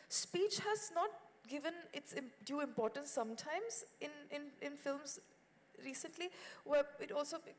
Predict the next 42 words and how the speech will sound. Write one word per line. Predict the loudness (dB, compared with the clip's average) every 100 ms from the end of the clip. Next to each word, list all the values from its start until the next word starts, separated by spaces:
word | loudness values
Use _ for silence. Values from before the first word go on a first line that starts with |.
| -12
becomes | -2 0
very | 0 -2 0
candid. | 0 2 4 4
Everything | 4 2 0 -2
has | -2 -4
to | -6
be | -6
very | 0 2 0 -4 -10
subtle. | 0 0 0 -4 -6 -4
I | -4
mean, | -4 -6
not | -10 -6
that | -6
subtle, | -6 -8 -6 -6 -8 -18 -20 4
but, | 6 6 2 -12 -8
you | -2
know, | 4 4
like, | 4 4 4
underplayed | 4 2 4 6 6 6
and | 2 0 -2
candid. | 0 4 4 6
And | 2 -2 -12 -14 -16 -6
so | -2 2 2 0
how | 2 6
important | 6 6 4 4 2
is | -2
breathing | -2 -2 0 4 4 4 4
while | 4 4
you, | 4 2 0 -10 -10
uh, | -6 -2
speak? | -2 -2 -4 -6 -10 -18 -12 -10 -6 -4
And | 0
how | 4 4
important | 4 0 0 0
is | -2 -2 -10 -16 -6
where | 4 6 8
you | 6 6
breathe | 4 2 2 0 0
and | 0 0 -2 -10 -20 -6 2
the | 2
importance | 2 4 4 4 2 4
of | 2